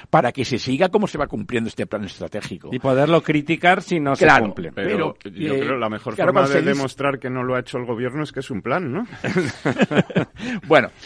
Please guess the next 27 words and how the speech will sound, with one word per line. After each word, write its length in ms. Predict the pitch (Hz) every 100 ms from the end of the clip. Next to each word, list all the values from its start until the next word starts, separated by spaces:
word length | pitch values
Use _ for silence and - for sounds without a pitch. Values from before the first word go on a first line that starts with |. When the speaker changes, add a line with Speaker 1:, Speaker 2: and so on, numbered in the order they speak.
| - -
Speaker 1:
eh, 180 | 160 143
digamos 420 | 127 120 143 156
que 80 | -
aquí, 260 | - 151 160
eh, 680 | 127 120 113 110 104 87 113
hemos 220 | 175 -
participado 600 | 120 120 107 123 127 123
de 220 | 113 113
todas 300 | 104 123 117
las, 160 | 110 101 110
eh, 100 | 98
todas 240 | 117 107 98 104
las 20 | 107
asociaciones 420 | 117 107 123 131
porque 360 | - 117 - 123
es 200 | 143 - _ - - _ _ _
para 180 | 117 101
bien 140 | 143 190
de 60 |
España, 320 | 113 117 135
es 120 | 120 -
con 140 | 139
ima-, 360 | 131 104 92 90
con 180 | 110
idea 300 | 104 101 135
de, 180 | 147 123
de, 400 | 104 98 80 95